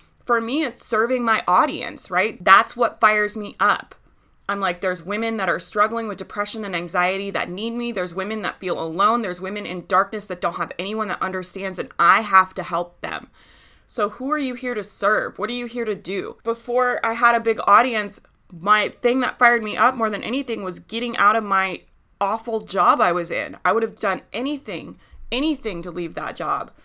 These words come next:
And it fired me up every day. I was like, "I'm gonna be my own boss someday. I'm not gonna have to ask anyone for a raise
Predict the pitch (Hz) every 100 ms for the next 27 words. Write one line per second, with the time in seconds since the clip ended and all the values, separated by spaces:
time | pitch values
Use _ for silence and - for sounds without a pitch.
0 | _ _ _ _ 196 196 202 202 208 208
1 | 233 226 233 285 - 190 208 208 247 208
2 | 170 185 180 - 190 262 233 226 202 -
3 | - 196 220 165 151 - - 147 135 131
4 | - - _ 214 269 262 240 220 214 -
5 | - 180 180 - 202 240 220 190 185 208
6 | 185 170 185 190 180